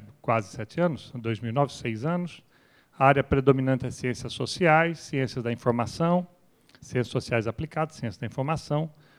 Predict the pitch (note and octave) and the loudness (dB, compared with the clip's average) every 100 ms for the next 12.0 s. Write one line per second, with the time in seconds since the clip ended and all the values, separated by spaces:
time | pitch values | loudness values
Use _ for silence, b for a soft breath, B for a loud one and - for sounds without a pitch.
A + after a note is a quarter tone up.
0 | b b C3+ - C3+ - C#3 C3+ - C#3 | b b -6 4 4 8 10 10 4 -4
1 | C3 C3+ C#3 - - - - - B2+ - | 0 6 6 4 -10 -12 -18 -4 -4 0
2 | C#3+ C3 C3+ C3 A2+ - C#3 C3+ B2 F#2+ | 0 0 0 0 0 -2 2 2 2 -4
3 | - b b b C3+ B2+ D#3+ D#3 C#3+ C#3+ | -16 b b b -6 6 8 8 6 0
4 | C3 A2+ B2+ A#2+ A#2+ - C#3 C#3 B2+ E3 | 0 4 4 4 0 4 6 6 0 2
5 | F3 D#3+ - D3+ C#3+ D3 C#3+ C3 A2+ B2+ | 2 0 2 2 4 4 4 4 4 2
6 | B2 A2+ A#2+ D3 C3+ D#3+ D#3 C#3 F3+ E3+ | 2 0 2 2 2 -2 -2 2 4 2
7 | C#3 - - D3+ C3+ C3 A#2+ A2+ A#2 A#2 | -2 -14 -4 0 4 2 0 -6 -4 -4
8 | - E3+ E3 - - C3+ A2+ D#3+ D#3+ - | 0 0 0 -2 -2 0 2 0 -2 -6
9 | C3 B2+ - E3 F3 E3+ - D3 C#3 A#2+ | -8 -8 2 8 8 8 -2 2 4 4
10 | D#3 F3+ D3+ D#3 C3+ A#2+ - - D#3 D#3+ | 4 4 4 2 4 0 0 2 2 2
11 | D3 C#3+ C3+ - A#2 F#3+ F3 C#3 D3 D3+ | 0 2 2 0 -2 2 4 4 4 0